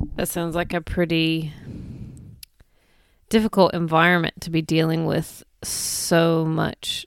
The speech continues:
um, emotions inside. Was there any way you were able to express that or share with, that with anyone when you were young?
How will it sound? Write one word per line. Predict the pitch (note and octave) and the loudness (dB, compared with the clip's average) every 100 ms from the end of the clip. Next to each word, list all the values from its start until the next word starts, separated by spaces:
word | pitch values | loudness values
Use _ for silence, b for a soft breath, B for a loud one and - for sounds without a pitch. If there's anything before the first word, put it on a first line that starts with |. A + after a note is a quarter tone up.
| _ | _
um, | - D#3+ | -2 0
emotions | D3 D#3+ E3 D#3+ F3 E3 E3 | 0 0 0 0 -4 -6 -6
inside. | D#3+ D#3+ G3 E3 | -6 0 2 2
Was | D#3 D#3 | 0 -2
there | F3 E3+ E3+ E3+ E3+ D#3+ - - _ - | 2 4 4 4 2 -2 -8 -16 _ -2
any | F3+ F#3 | 2 2
way | F3 E3+ | 2 2
you | E3 | 2
were | E3 | 0
able | D#3+ E3 E3 | 0 -2 -4
to | - - E3 D#3+ D#3+ D#3+ - b b | -4 0 2 2 2 0 -4 b b
express | E3+ - - F#3+ - | -4 -2 2 2 2
that | C#4 | 2
or | F3+ | 2
share | - E3+ F3 | 0 0 0
with, | F#3 - - | -2 -6 -10
that | - F3+ | -4 -2
with | F3+ | 0
anyone | F3 F3+ F3+ F3+ | 0 2 2 2
when | F3 F3 | 2 2
you | E3+ E3+ E3+ - | 4 4 2 0
were | E3+ F3 F3 F3 F3 | 2 4 4 4 2
young? | E3+ D#3+ F#3 D#4+ | 2 2 0 -2